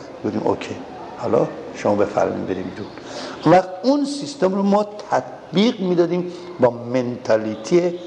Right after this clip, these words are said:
آدمایی که در ایران بزرگ می‌شن و اون سیستم رو پیاده می‌کردیم.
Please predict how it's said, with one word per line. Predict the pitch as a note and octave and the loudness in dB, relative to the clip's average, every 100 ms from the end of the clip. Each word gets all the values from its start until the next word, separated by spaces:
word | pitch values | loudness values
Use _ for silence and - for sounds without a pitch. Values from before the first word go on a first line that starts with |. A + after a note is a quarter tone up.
| - - - - | -14 -14 -2 2
آدمایی | G#2 G#2 G2+ B2+ C#3+ | 4 2 0 0 -2
که | C3+ C3 | -2 2
در | G2 - | 2 0
ایران | A2 G#2+ A2+ A2 - | -4 2 2 0 -4
بزرگ | G2 F2+ F2+ F2 | -4 0 0 0
می‌شن | F2+ - - F2 - - - - - - - - - - - - - - - G#5+ G#5+ - - - - - - - - - | -6 -8 -10 -12 -14 -16 -16 -16 -16 -16 -14 -14 -14 -16 -16 -16 -16 -16 -16 -14 -14 -14 -16 -16 -14 -14 -12 -14 -12 2
و | |
اون | A#2 B2 | 4 4
سیستم | - - G#2 | 2 -4 -2
رو | F2+ | -2
پیاده | - F#2 F2 | 0 -2 -2
می‌کردیم. | E2 - F2+ - | -6 -8 -10 -12